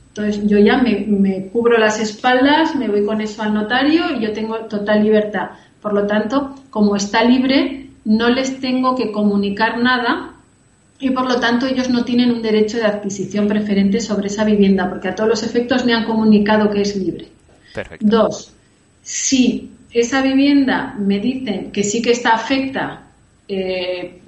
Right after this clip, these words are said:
Speaker 1: cincuenta años, que sí que está afecta a V P O,
Speaker 2: Ujú.
Speaker 1: y además me tienen que fijar el precio máximo de venta. Y entonces me dicen que el metro, el precio máximo de me-, de metro cuadrado es mil doscientos ochenta y tres.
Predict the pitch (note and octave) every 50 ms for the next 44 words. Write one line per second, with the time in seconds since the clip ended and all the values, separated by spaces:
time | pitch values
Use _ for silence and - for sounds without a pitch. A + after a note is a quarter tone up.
0 | - - G#3 G#3 G#3 A3 G#3+ G#3+ G3+ D#3+ D#3+ D#3+ D#3+ D#3+ - - - G3 G3 A3+
1 | A#3+ B3+ B3 B3 - C4 B3+ - A3 F#3+ - - - G3 F#3 F#3 - - - F#3+
2 | F#3 F#3 G3+ G#3 G#3+ G#3 G#3 G#3+ A3+ D4 F#4+ - - - - - - - - -
3 | B2+ D#3+ A3+ - _ _ - _ _ _ _ _ _ - B3 A#3 A#3 A3 A3 G#3+
4 | G#3+ G#3+ G#3+ G#3+ G#3+ A#3 B3+ C#4+ C#4+ - - C4 A#3+ A3+ G#3+ - B3 A#3+ B3 C4
5 | C4 B3+ A#3+ A#3+ - A#3+ A3 - C4 C4+ C4 B3 G#3+ - - A#3 A#3 A#3 - B3
6 | A#3+ A3+ A3 A3 - - A3+ A3 G#3+ G#3+ G3 E3 E3+ - - - - - G3+ G3
7 | G3 A3 A#3 B3 B3+ A#3+ A#3+ A#3 A#3+ A#3+ A#3+ C4+ C4+ C4+ C4+ C4+ - - - A3+
8 | G#3+ G#3+ G#3 G3+ G3+ G#3 G3+ G3+ G3+ - - A#3 G3+ G3 G#3 G#3 A3+ A#3+ A#3+ C4+
9 | C4 G#3+ G#3+ G#3+ G#3 G#3 A3+ B3+ C4+ C4 C4+ D4 D4 C#4 C#4 C4+ C4 C4 - -
10 | B3 A3+ G#3+ G3+ F#3+ G3 G3 G3 G3 G#3 G#3+ G#3+ A3 G#3+ G#3+ G#3+ G#3+ A#3 A3+ A#3+
11 | A#3+ C4 C#4+ D4+ D4 C#4 C#4+ C#4 C4+ C#4 E4 - - - - - - - _ -
12 | B3 A#3+ A#3 G#3+ G3 G3 - D4+ D#4+ E4 E4+ E4+ - B3 G#3 G3+ - F3 F3 -
13 | E3 E3+ E3+ - F#3 F#3 D#3+ C3+ - - - -